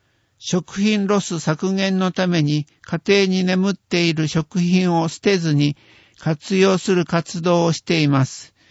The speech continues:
いつでも受け付けますので、都合のいい時にお持ちください。問い合わせ、本光寺、大文字町、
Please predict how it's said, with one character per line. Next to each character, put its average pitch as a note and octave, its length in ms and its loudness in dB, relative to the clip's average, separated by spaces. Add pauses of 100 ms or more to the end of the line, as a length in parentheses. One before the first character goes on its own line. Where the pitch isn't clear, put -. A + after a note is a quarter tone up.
(240)
い E3+ 120 -4
つ G3+ 180 2
で F#3+ 120 4
も D3+ 160 4
受 E3+ 220 -2
け - 40 -14
付 - 220 -4
け F3+ 60 0
ま E3+ 180 0
す - 140 -6
の D3 160 2
で、 C#3+ 240 -2 (240)
都 F#3 180 -2
合 F#3 260 4
の F3+ 180 2
い F#3+ 140 4
い F3+ 60 -4
時 D#3+ 320 -2
に E3+ 160 0
お C3 120 -2
持 D#3 180 2
ち D#3+ 240 -6
く - 120 -4
だ D#3 180 0
さ D#3+ 200 0
い。 - 260 -8 (840)
問 F3 280 2
い F3+ 80 4
合 F3+ 100 4
わ F3 160 4
せ、 E3+ 360 -2 (260)
本 G3 320 2
光 D3+ 340 2
寺、 B2+ 220 -6 (240)
大 F3+ 260 2
文 F3 300 0
字 D#3 160 -6
町、 C#3 360 -2